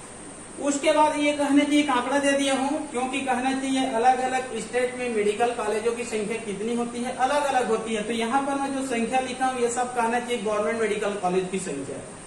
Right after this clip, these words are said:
जैसे कि अपना छत्तीसगढ़ है, यहाँ पर मेडिकल कॉलेज की संख्या कितनी है? सात है, क्योंकि यहाँ पर सिक्स है और कोरबा सहित कहना चाहिए सेवन हुआ है। अभी महासमुंद और कहना चाहिए कांकेर में इस साल एडमिशन नहीं होगा। उसी प्रकार से कहना चाहिए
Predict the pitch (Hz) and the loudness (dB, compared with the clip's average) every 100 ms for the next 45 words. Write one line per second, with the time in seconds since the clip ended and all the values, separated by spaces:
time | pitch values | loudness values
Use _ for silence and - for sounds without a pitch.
0 | - 208 226 269 269 262 269 269 226 - | -4 -2 -2 -2 -2 -2 -2 0 -2 -2
1 | 240 214 196 170 190 226 247 247 240 220 | 2 4 4 4 2 2 0 0 2 0
2 | 240 240 233 240 233 240 226 220 220 214 | 0 0 0 0 -2 -2 -2 -2 -2 -6
3 | 208 247 240 262 262 214 185 165 - - | -4 -2 0 -2 -2 4 4 4 -2 -4
4 | 226 240 247 240 220 - 254 285 - - | -4 -4 -2 0 0 2 2 0 -4 -14
5 | - - - 214 262 233 254 247 302 - | -16 -16 -6 0 0 4 4 4 2 0
6 | 208 208 208 214 254 247 247 240 220 233 | -4 -2 -2 0 0 0 -2 0 0 0
7 | 240 240 240 277 - 208 196 180 151 131 | -2 -6 -4 -4 0 4 6 6 2 -2
8 | - 170 202 202 196 247 247 254 254 226 | -2 0 2 2 2 2 2 -2 0 0
9 | 233 226 214 247 233 233 214 196 196 233 | 0 0 0 0 -2 -6 -2 -2 0 0
10 | 240 240 240 226 220 220 208 190 180 185 | 2 0 0 -2 0 0 0 0 0 0
11 | 302 302 175 165 135 127 - - - - | -4 -2 -2 -2 -4 -4 -6 -12 -16 -18
12 | - - - 247 254 311 294 294 285 302 | -18 -18 -8 -4 -2 0 0 2 2 2
13 | 302 277 269 277 285 277 277 | 0 0 0 -2 -2 -2 -2